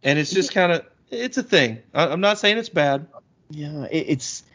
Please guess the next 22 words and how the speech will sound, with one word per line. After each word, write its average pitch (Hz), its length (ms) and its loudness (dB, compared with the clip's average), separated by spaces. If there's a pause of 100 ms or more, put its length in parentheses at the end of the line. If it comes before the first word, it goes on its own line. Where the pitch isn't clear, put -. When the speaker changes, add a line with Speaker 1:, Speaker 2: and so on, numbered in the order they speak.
(540)
Speaker 2:
it's 147 220 4
one 185 160 4
of 196 100 6
the 139 140 6
only 147 240 4
movies 123 320 6
on 107 80 2
this 104 180 -4
list 101 220 -4
that's 101 160 -6
actually 101 400 0
about 98 360 -4
James 87 280 -6
Bond. 50 380 -6 (1500)
Speaker 1:
And, 208 220 -6
and 208 120 0
I'll, 302 200 4 (160)
and 220 120 4
I'll 277 120 6
give 233 200 0
you 180 80 4
that. 190 260 2